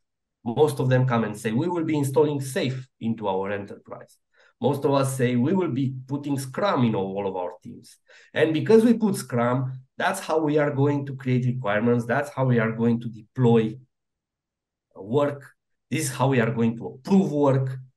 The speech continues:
This is who will approve work. This is who will approve, uh, things done. This is when we will work with our customer, et cetera. So that's a very practices, process, framework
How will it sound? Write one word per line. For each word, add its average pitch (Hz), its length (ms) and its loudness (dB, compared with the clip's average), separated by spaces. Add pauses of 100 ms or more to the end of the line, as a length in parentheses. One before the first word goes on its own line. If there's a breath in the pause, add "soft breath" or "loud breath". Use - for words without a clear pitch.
(140)
This 165 220 -4
is 131 100 -4
who 208 320 4
will 185 180 4
approve 151 380 2
work. 143 420 -2 (400)
This 160 260 -6
is 160 120 -6
who - 200 -8 (100)
will 131 140 4
approve, 131 520 0 (440)
uh, 95 180 -8
things 98 340 -8
done. 120 480 0 (220)
This 156 280 -6
is 156 140 -10
when 131 240 6
we 120 100 6
will 104 280 0 (120)
work 110 260 -2
with 101 100 -8
our 92 180 -6
customer, 98 480 -12
et - 40 -20
cetera. - 260 -20
So - 120 -2
that's 214 180 4
a 202 40 2
very 190 380 0
practices, - 500 -4
process, 143 440 -8
framework 127 460 0